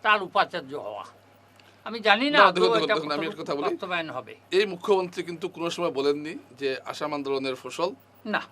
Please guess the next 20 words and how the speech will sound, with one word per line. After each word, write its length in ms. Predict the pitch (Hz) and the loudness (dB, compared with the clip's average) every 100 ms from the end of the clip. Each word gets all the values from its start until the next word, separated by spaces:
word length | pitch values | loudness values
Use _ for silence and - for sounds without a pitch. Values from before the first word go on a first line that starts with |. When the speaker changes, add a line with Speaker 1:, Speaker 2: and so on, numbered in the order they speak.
| _ | _
Speaker 2:
আসাম 240 | 127 135 | -10 -8
বিশ্ববিদ্যালয়। 500 | 113 107 110 104 104 | -10 -12 -16 -14 -6
সর্বানন্দ 280 | - 202 208 | 2 4 4
সোনোয়াল 280 | 202 175 147 | 2 -2 -2
বলেছিলেন, 340 | 131 123 131 | -4 -6 -6
কিন্তু 300 | 139 147 208 - - - - _ | -8 -6 -8 -8 -16 -20 -20 _
হিমন্ত, 260 | 156 185 165 | -6 -6 -6
মুখ্যমন্ত্রী 400 | 147 143 180 165 | -10 -6 -4 -4
হিমন্ত 140 | 170 | -4
বিশ্ব 160 | 170 160 | -4 -6
শর্মা 160 | 156 156 | -4 -2
কিন্তু 160 | 170 | -2
কোনোদিন 300 | 175 143 143 | -4 -2 -2
বলেননি। 380 | 123 113 101 95 - _ | -2 -6 -8 -14 -20 _
Speaker 1:
মুখ্যমন্ত্রী 640 | 185 185 - 220 226 220 240 208 | -16 -16 -10 -8 -8 -8 -10 -12
সম্পর্কে 560 | - 202 185 196 - 214 | -14 -12 -6 -8 -4 -8
যদি 260 | 196 190 | -6 -8
বলতে 360 | 185 139 147 202 | -8 -8 -6 -4
হয়, 200 | 170 156 | -2 -4
দেখুন, 440 | 143 139 220 147 | -8 -6 -6 -6